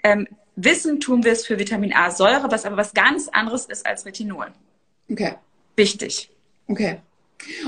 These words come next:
Speaker 2: Und weil du gerade Säure erwähnt hast, Lichtschutzfaktor, wichtig.
Speaker 1: Ja, das ist auch so ein Thema. Jetzt habe ich ja ganz viel gesagt, oh, Retinol, das nutze ich jetzt aber nur im, ähm, im Winter wegen der Sonne. Dann sage ich immer, ja, und was sollen unsere ganzen Ladies in Dubai machen und in Hollywood und in,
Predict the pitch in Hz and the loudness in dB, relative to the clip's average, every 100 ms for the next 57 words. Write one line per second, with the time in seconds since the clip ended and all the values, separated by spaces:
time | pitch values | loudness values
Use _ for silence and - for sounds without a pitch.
0 | 254 277 262 247 240 220 185 220 262 254 | 6 8 8 6 4 6 6 6 6 4
1 | 240 254 277 285 285 285 - 202 247 - | 2 2 0 -2 -4 -4 0 2 2 0
2 | 311 - 285 - 277 277 294 - _ - | -4 -2 -2 -2 -2 -2 -2 -6 _ -2
3 | 160 - - - - - _ _ - - | 2 2 -2 -12 -14 -20 _ _ -20 -14
4 | - - - 302 320 - 254 320 - 165 | -14 -6 2 2 2 -2 -2 -2 2 2
5 | 202 - 101 202 208 269 277 269 247 254 | 2 -2 -6 -6 -4 -2 -2 0 0 0
6 | - 247 240 247 - 285 285 262 262 233 | -2 -2 -2 -2 -4 -6 -6 -6 -2 0
7 | 277 262 - 269 - - 240 220 220 208 | -2 -2 -2 -2 -4 -6 -4 -2 -2 0
8 | 233 320 370 - - - 240 240 - 220 | 4 4 2 -6 -6 0 4 4 4 0
9 | 220 220 226 - - 214 214 202 208 220 | 2 0 0 -4 -2 2 2 4 8 6
10 | 247 320 403 359 240 220 208 208 190 220 | 8 6 6 4 0 2 0 0 -2 2
11 | 277 247 233 233 233 226 226 226 208 208 | 2 2 2 0 0 -2 0 2 0 0
12 | 208 220 226 226 214 214 220 226 202 208 | -2 -2 -4 -6 -6 -6 -6 -2 2 2
13 | 233 247 247 220 202 226 247 254 247 269 | 0 -6 -6 -10 -6 2 2 4 4 4
14 | 302 285 269 - 220 - 214 220 220 226 | 2 0 -2 -4 -8 -6 -6 -6 0 2
15 | 247 254 311 - - 233 233 - 220 226 | 2 0 -2 -2 -4 -2 -2 -2 -2 -2